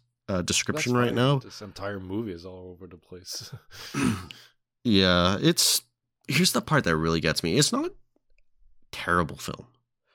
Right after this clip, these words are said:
Speaker 1: You know what I mean?
Speaker 2: No,
Speaker 1: Like, there's
Speaker 2: it's
Speaker 1: way worse films out there. And
Speaker 2: Yeah.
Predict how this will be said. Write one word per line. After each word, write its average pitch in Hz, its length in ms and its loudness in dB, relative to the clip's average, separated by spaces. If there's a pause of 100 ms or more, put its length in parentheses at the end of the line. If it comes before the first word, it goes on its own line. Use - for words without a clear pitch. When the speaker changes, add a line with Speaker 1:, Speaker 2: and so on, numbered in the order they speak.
(120)
Speaker 1:
You 110 100 2
know 123 100 6
what 151 140 4
I 123 80 4
mean? 151 360 0
Speaker 2:
No, 151 80 -6 (100)
Speaker 1:
Like, 127 140 4
there's 190 320 4
Speaker 2:
it's 92 100 2
Speaker 1:
way 92 280 4
worse 87 260 2
films 82 380 2
out 73 180 -2
there. 58 300 -6 (720)
And 160 400 4
Speaker 2:
Yeah. - 180 0